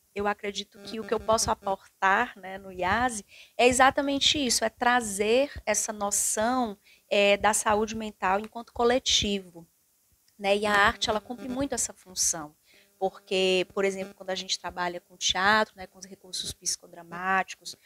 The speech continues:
com recursos de dança, é, todas essas manifestações, elas são, por sua essência, coletivas,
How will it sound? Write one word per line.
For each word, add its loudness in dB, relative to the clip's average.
com 4
recursos -4
de 0
dança, 2
é, 8
todas 4
essas 2
manifestações, -2
elas 0
são, -2
por -14
sua -6
essência, -6
coletivas, 0